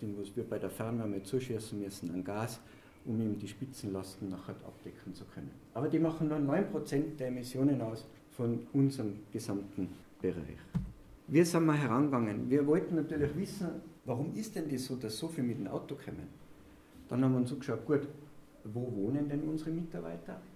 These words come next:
und wann kommen sie wie in die, in die Arbeit?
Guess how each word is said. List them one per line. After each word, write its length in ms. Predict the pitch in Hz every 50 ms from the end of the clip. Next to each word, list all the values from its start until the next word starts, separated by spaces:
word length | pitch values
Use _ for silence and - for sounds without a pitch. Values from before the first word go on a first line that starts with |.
| - - - - -
und 160 | - 127 120
wann 240 | 123 123 156 170 -
kommen 320 | - - 170 160 156 147 143
sie 140 | - - 135 131
wie 300 | 143 156 165 170 - - - - - - - - - - - - - - 143
in 140 | 135 135 139
die, 360 | 135 135 131 131 127 123 127 - - -
in 140 | 120 117 117
die 100 | 113 107
Arbeit? 360 | - - 95 92 90 - -